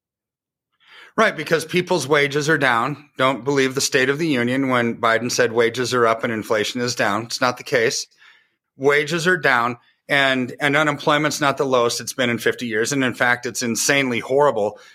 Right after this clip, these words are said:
This is why Amazon, Google, Microsoft,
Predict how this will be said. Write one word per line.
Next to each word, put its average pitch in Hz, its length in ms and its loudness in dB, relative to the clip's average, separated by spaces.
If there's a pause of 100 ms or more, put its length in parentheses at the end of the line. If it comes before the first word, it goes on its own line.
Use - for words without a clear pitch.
(140)
This 131 160 2
is 135 200 -2
why 131 280 2
Amazon, 123 680 0
Google, 113 680 0
Microsoft, 113 960 0